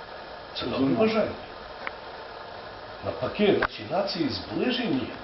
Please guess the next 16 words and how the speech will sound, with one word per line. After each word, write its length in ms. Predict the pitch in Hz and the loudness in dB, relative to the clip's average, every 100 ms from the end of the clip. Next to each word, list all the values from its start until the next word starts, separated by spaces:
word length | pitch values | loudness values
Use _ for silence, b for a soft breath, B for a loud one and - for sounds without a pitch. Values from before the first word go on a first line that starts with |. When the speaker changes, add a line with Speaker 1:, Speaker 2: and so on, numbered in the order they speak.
| - | -8
Speaker 1:
цивілізаційно 680 | - 143 156 160 190 - 190 - - - - - | -2 0 0 0 0 0 -2 -4 -20 -20 -16 -10
і 40 | |
духовно. 460 | 139 170 127 110 - - - - - - - - - | -4 -2 0 -2 -4 -12 -12 -12 -12 -12 -12 -12 -6
На 140 | 117 117 | 0 2
жаль, 380 | 120 165 190 202 - | 6 8 8 6 -2
бачите, 340 | - - - | -10 -10 -4
ми 100 | 139 | -2
допустили 560 | - 135 127 - 160 143 | 0 0 -4 2 4 2
ті 140 | - | 0
помилки, 600 | - 127 123 170 190 - 95 85 85 - - 90 | -4 -4 -2 -2 -2 -2 -4 -6 -10 -10 -10 -8
може, 200 | 90 85 - - - - - - - - 90 | -6 -8 -8 -6 -6 -6 -10 -12 -12 -10 -4
більше 340 | 139 - 120 92 | -2 0 -2 -4
все-таки 360 | - 92 - 92 90 95 - | -6 -6 -8 -8 -8 -8 -10
десь 100 | - - | -8 0
польська 320 | 165 - 151 | 2 2 2
сторона. 300 | - 139 | 2 0